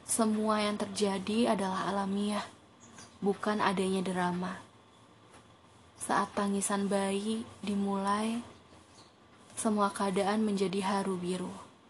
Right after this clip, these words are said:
Itulah awal peran dimulai untuk menjadi seorang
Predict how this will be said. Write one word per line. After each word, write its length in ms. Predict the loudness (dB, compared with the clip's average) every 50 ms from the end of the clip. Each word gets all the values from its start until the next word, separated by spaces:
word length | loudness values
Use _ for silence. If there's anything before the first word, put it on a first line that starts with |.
| -20 -20 -20 -20 -20 -20 -20 -20 -20 -20 -20 -20 -20 -20 -20 -20 -20 -20 -20 -20 -20 -8 2
Itulah 560 | 2 2 2 2 2 2 2 2 2 0 0 0 -2 -4 -8 -10 -14 -10 -2 2
awal 320 | 4 4 4 4 2 0 0 -4
peran 480 | -4 -2 -2 -2 -2 -2 -2 -2 -2
dimulai 640 | -2 -2 -2 -2 -2 -2 -2 -2 -2 -2 -2 -4 -6 -8 -12 -20 -20 -20 -20 -20 -20 -20 -20 -20 -18 -10 -4
untuk 320 | -2 -2 0 -2 -2 -2 0
menjadi 400 | 0 2 2 0 0 0 -2 -2
seorang 320 | 0 -2 -2 -2 -4 -4